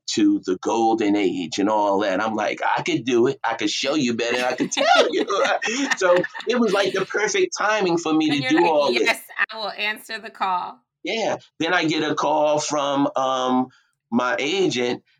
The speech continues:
Speaker 1: and, um, LeBron James,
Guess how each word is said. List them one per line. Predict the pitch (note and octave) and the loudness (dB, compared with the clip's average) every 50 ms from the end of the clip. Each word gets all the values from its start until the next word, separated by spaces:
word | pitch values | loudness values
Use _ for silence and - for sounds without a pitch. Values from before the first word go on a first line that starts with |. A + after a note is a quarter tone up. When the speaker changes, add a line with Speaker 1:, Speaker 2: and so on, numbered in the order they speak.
| _ _ _ _ - | _ _ _ _ -6
Speaker 1:
and, | B2+ C3 B2+ B2+ B2+ B2 B2 B2 A#2+ A#2+ A#2+ A#2 - - | -4 -4 -2 -2 -2 -2 -2 0 0 2 0 0 -2 -2
um, | A#2 A#2 A#2 A2+ A2+ A2 A2 A2+ A2 G#2+ | 0 0 2 2 2 0 2 0 0 0
LeBron | A2 G#2 C3 C3+ D3 D3+ D3 D3 C#3+ C3 | 0 0 0 0 0 0 0 0 0 0
James, | A#2+ B2 B2+ C3+ C#3+ C#3 B2+ A#2 A2 A2 G#2+ G#2+ G#2 G#2 - | 0 -2 -2 -2 -2 -2 0 0 2 2 2 2 0 -2 -4